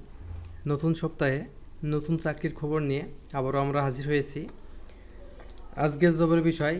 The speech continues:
সিভিল এভিয়েশন স্কুল অ্যান্ড কলেজের জব সার্কুলার। এটার বিস্তারিত আমি একটু বলে দিব, এবং এটার ডেডলাইন কত তারিখে, এটাও আমি পরবর্তীতে বলে দিব বা শেষের দিকে।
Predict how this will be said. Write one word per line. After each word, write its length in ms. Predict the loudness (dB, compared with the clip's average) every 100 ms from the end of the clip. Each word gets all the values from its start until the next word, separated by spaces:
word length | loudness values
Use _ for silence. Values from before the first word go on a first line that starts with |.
| -4 -12 -10
সিভিল 640 | -8 0 2 4 6 4 0 -2
এভিয়েশন 760 | 0 4 4 4 0 -2 -2 -6
স্কুল 240 | -8 -2 0
অ্যান্ড 180 | 0
কলেজের 380 | 0 0 2 0 -4 -10 -6
জব 200 | -2 -2 -4 -14 -16 -18 -18 -16 -16 -14
সার্কুলার। 560 | -4 -2 -2 0 -2 -4 -10 -16 -16 -16 -16 -12 -12 -12 -6 0
এটার 180 | 2 4
বিস্তারিত 420 | 2 0 0 2
আমি 120 | 0
একটু 340 | 0 0 0 0 -8 0
বলে 160 | 2
দিব, 260 | 2 0 -2 -6 -14 -10
এবং 200 | -2 0
এটার 220 | 0 0 0
ডেডলাইন 500 | 0 2 0 -2 -6 -12 -14 -16 -16 -8
কত 180 | -2 0
তারিখে, 420 | 2 2 2 0
এটাও 200 | 2 2
আমি 180 | 0 -2 -2
পরবর্তীতে 560 | 0 0 -4 -4 -2
বলে 200 | 0 0
দিব 240 | 0 -4 -8 -12
বা 380 | -4 -2 0 -2 -6 -8
শেষের 340 | -6 -2 -2
দিকে। 260 | -2 -4